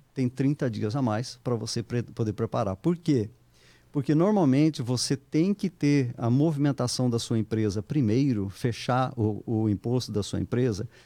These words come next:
pra saber se você está tendo lucro ou prejuízo. E o lucro ou prejuízo que você tem na empresa, é, normalmente é, é produzido no formulário chamado Schedule K one,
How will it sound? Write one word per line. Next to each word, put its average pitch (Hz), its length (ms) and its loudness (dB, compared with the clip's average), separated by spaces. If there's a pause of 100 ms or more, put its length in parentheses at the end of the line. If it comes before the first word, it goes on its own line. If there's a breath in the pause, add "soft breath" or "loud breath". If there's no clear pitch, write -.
(160 loud breath)
pra 135 140 0
saber 139 300 0
se 151 100 -4
você 135 280 -2
está 123 200 -4
tendo 120 240 -2
lucro 123 380 0
ou 117 60 0
prejuízo. 107 640 -2 (420 soft breath)
E 131 180 2
o 196 80 2
lucro 190 500 4
ou 151 80 2
prejuízo 110 800 0
que - 100 -10
você 98 260 -4
tem 104 200 -2
na 95 100 0
empresa, 104 640 -2 (140)
é, 95 520 -2
normalmente 104 840 0
é, 95 400 -2
é 110 60 -4
produzido 98 440 -4
no 101 60 0
formulário 101 440 -2
chamado 98 420 -4
Schedule 104 440 -2
K 98 220 -4
one, 101 460 0